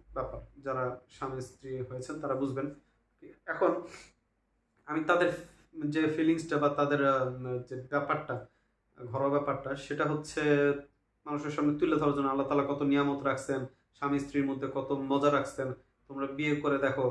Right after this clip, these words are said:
কত মজা। আর তোমরা যারা, আর আমি কি উদাহরণ দিয়ে বলবো যে তোমরা বাথরুমে যা পর্ন দেখবা আর, আহ, গিটার বাজাবা,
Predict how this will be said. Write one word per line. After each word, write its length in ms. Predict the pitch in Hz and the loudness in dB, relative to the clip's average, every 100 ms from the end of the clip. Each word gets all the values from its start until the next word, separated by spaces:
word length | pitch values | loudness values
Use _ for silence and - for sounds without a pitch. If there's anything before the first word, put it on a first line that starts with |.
| - | 0
কত 140 | 135 143 | -2 0
মজা। 520 | 139 139 135 117 - _ _ - | 2 2 0 0 -4 _ _ -10
আর 260 | 127 131 131 | -2 0 -2
তোমরা 260 | 143 139 139 | -2 0 2
যারা, 480 | 139 135 135 127 - - 143 | 2 4 4 2 -4 -14 -4
আর 100 | 143 | 0
আমি 140 | 147 | 0
কি 100 | 151 | 2
উদাহরণ 280 | 147 151 160 | 2 4 2
দিয়ে 160 | 160 | 2
বলবো 300 | 160 165 139 - _ - | 2 0 -2 -4 _ -12
যে 100 | 147 | -8
তোমরা 240 | 147 147 | -2 0
বাথরুমে 380 | 143 131 127 147 | 2 0 0 2
যা 120 | 147 147 - | 2 0 -2
পর্ন 240 | 139 147 | -2 2
দেখবা 420 | 147 143 139 - - _ - | 2 2 2 0 -8 _ -8
আর, 340 | 127 127 131 | -4 -2 0
আহ, 160 | 127 127 - - - | 0 0 -6 -18 -12
গিটার 400 | 139 127 143 156 | -10 -8 -2 2
বাজাবা, 480 | 147 143 139 131 - | 4 4 4 0 -2